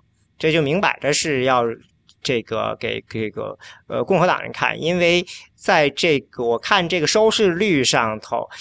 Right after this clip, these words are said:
这个好像整个这个 Fox News 在这个，呃，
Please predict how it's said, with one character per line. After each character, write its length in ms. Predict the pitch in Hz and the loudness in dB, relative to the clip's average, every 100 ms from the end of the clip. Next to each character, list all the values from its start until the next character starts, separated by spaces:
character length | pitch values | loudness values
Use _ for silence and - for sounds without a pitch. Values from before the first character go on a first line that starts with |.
| - - | -14 -10
这 260 | - 196 151 | -2 2 2
个 520 | - 135 123 120 117 | 2 0 2 2 0
好 240 | 113 156 156 | 0 2 4
像 500 | 226 214 190 180 165 | 4 2 2 -2 -4
整 320 | - 151 131 131 | -2 -2 0 2
个 240 | 233 202 | 4 4
这 220 | - 185 | 4 2
个 120 | 156 | 2
Fox 300 | 151 220 214 | 4 2 2
News 380 | 220 220 165 147 | 2 2 2 -2
在 280 | 135 170 143 | 0 2 2
这 320 | 139 147 131 127 | 2 2 2 -2
个， 440 | - 127 120 117 113 - - - | -4 -2 0 0 -2 -6 -20 -8
呃， 520 | 123 123 123 117 107 | -2 0 2 0 -2